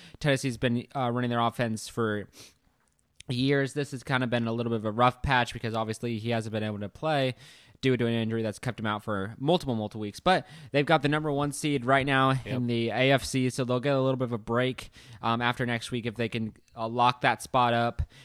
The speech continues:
Speaker 1: Um, last, uh, last night, a lot of teams in the A F C started to lock up their spots, including the Bills, the Patriots, um, the Bengals. Um, those teams started to actually kinda move in, and we're just kinda playing for wild card spots at this point. We'll see exactly who moves it in,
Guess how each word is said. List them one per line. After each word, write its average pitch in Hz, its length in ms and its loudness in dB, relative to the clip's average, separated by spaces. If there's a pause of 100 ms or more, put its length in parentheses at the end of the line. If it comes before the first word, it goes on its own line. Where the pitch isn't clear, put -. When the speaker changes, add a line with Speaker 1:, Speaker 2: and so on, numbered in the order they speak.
(100)
Speaker 1:
Um, 110 400 -2
last, 127 400 2 (260)
uh, 101 680 -12 (520)
last 151 280 -2
night, 147 160 0
a 123 140 0
lot 131 220 4
of 127 100 2
teams 127 540 -4 (300)
in 123 120 -4
the 127 60 0
A 139 180 2
F 127 120 -4
C 127 340 -4
started 131 440 -2
to 123 40 -4
lock 135 280 4
up 123 100 -2
their 117 140 2
spots, 127 400 0
including 117 300 -4
the 117 100 -4
Bills, 120 580 -2 (320)
the 120 80 -4
Patriots, 120 880 0 (300)
um, 104 380 -4
the 117 60 -4
Bengals. 120 720 0 (300)
Um, 107 340 -6
those 110 160 -4
teams 120 280 0
started 123 280 -2
to 120 60 0
actually 120 320 0
kinda 127 160 -8
move 117 240 -2
in, 120 100 0
and 117 100 -2
we're 123 100 0
just 147 160 -6
kinda 147 160 0
playing 135 260 0
for 120 100 2
wild 113 300 2
card 113 200 -4
spots 110 360 -2
at 101 60 -8
this 104 160 -6
point. 104 340 -6
We'll 101 100 -6
see - 140 -4
exactly 104 400 0
who 107 160 -4
moves 107 240 -2
it 104 100 -4
in, 104 260 -4